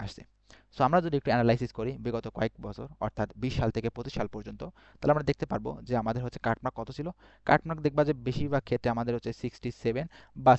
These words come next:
সিক্সটি এইট থেকে হচ্ছে আমাদের সেভেন্টি টু বা সেভেন্টি থ্রি, এই রকম মার্কে হচ্ছে আমাদের থাকতেছে। তার মানে কি? তার মানে আমরা বলতে পারি তুমি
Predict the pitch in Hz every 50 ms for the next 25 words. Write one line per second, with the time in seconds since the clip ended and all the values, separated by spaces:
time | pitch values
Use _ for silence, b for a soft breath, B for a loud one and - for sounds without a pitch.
0 | - - 127 - - - 117 117 117 - - 131 123 - 127 123 - 131 117 110
1 | 107 107 110 107 104 - 113 107 110 107 - 185 - - - 165 202 - B B
2 | B B B 120 120 139 160 - - - - - - 147 135 135 127 - 208 -
3 | _ - - 127 110 92 - _ b b b b b _ - 170 170 175 170 160
4 | - 147 135 120 117 113 - 120 - - 127 120 113 - - - 139 110 98 104
5 | 101 - - 120 110 _ - 104 - - - - _ _ B B B B B B
6 | B B - 117 131 143 143 156 175 160 127 110 - 110 113 120 127 135 143 143
7 | 123 127 143 151 - 196 - 135 113 107 123 - - _ - 131 135 151